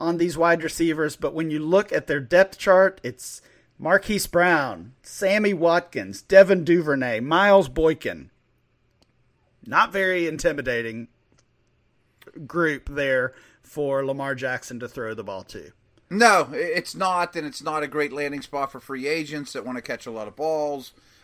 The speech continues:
Speaker 2: Um, I would imagine if they draft someone, it'd be someone with some size to complement Brown and, frankly, do a little bit of blocking for Lamar, too, which is never high on the receiver's wish list of do-, to do. But there is some talent there. I mean, I like Devin Duvernay and Boykin both coming out of school.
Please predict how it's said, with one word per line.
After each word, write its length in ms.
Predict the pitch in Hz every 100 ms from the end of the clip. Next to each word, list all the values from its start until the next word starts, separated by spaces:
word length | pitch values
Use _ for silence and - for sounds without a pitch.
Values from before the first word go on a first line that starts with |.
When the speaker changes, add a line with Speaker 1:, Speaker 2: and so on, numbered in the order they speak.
| -
Speaker 2:
Um, 340 | 113 113 117
I 160 | 117 127
would 100 | 120
imagine 460 | 117 139 139 139
if 100 | 127
they 140 | - 127
draft 340 | 131 131 135
someone, 340 | - 131 131 131
it'd 120 | 120
be 80 | 117
someone 440 | - 143 135 127
with 120 | 123
some 220 | - 120 104
size 680 | - 143 131 135 131 123 -
to 60 |
complement 640 | - 135 135 135 123 120 -
Brown 600 | 120 127 127 127 127 117 _ _ _ -
and, 140 | 123
frankly, 460 | - 127 135 147 139
do 160 | 127
a 20 | 127
little 180 | 131
bit 120 | 120 113
of 100 | 90
blocking 480 | 98 143 156 143
for 160 | 135 139
Lamar, 380 | 127 123 131 131
too, 320 | - 139 147
which 380 | 127 113 - -
is 140 | 110
never 280 | 104 117 113
high 260 | 117 117 120
on 140 | 117
the 80 | 113
receiver's 580 | 110 - 127 113 113 101
wish 240 | 131 -
list 280 | 123 120 -
of 140 | 110
do-, 120 | 101 127
to 180 | -
do. 300 | 113 135 170
But 280 | 147 139 135 - _ _ _ -
there 160 | 247
is 100 | 330
some 140 | - 240
talent 500 | 220 220 196 143 120
there. 280 | 131 175
I 60 | 175
mean, 180 | 165 151
I 80 | 151
like 340 | 123 139 123
Devin 400 | 147 143 143 135
Duvernay 560 | 131 139 139 131 139 139
and 140 | 123
Boykin 460 | 117 131 - 139 123
both 240 | 131 135
coming 220 | 143 127
out 100 | 127
of 60 | 123
school. 540 | - - 139 139 139